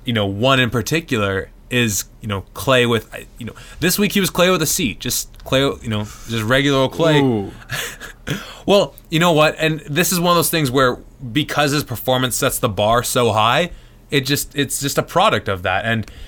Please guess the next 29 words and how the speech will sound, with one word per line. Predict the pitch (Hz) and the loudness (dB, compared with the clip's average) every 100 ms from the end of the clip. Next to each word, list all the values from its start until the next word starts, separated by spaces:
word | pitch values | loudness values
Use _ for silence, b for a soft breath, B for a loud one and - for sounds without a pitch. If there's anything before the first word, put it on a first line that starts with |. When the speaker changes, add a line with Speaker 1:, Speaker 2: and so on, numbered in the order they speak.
| B | B
Speaker 1:
you | 110 | -2
know, | 107 - | -2 -2
no | 117 156 | 0 0
touchdowns. | 170 117 123 - 101 107 127 - - - | 2 0 0 0 0 0 -2 -8 -20 -20
First | - 156 151 | -4 0 0
game | 160 135 | 0 2
all | 127 | 2
season | - 185 160 | 2 0 0
that | 117 | 0
he | 110 | 0
hasn't | 104 101 | 0 -2
had | 104 104 | -2 -4
a | |
passing | 92 113 104 110 | -4 -4 -4 -4
touchdown. | 98 107 - 110 101 - B B | -4 -4 -2 -2 -2 -6 B B
Two | - 156 | -2 2
interceptions. | 151 120 - 139 - 113 104 - B B B B | 2 0 0 0 0 -2 -2 -6 B B B B
And, | 127 120 110 - - | 0 0 0 -4 0
oh, | 156 - - - B B B B B - - - | 0 -2 -12 -18 B B B B B -20 -20 -2
you | 139 | 2
know, | 123 110 - - - - - | 2 2 -4 -20 -20 -18 -6
second, | - 180 180 - 131 - - - - | -2 -2 -2 -4 -4 -4 -12 -20 -10
second | - - - 208 143 | -4 0 0 0 2
game | 143 143 127 | 2 2 2
in, | 107 107 - | 0 -4 -6
in | 113 | -6
three | - 123 139 123 | -6 0 2 4
weeks | 147 120 - | 4 0 -2
where | 110 104 101 | 0 2 0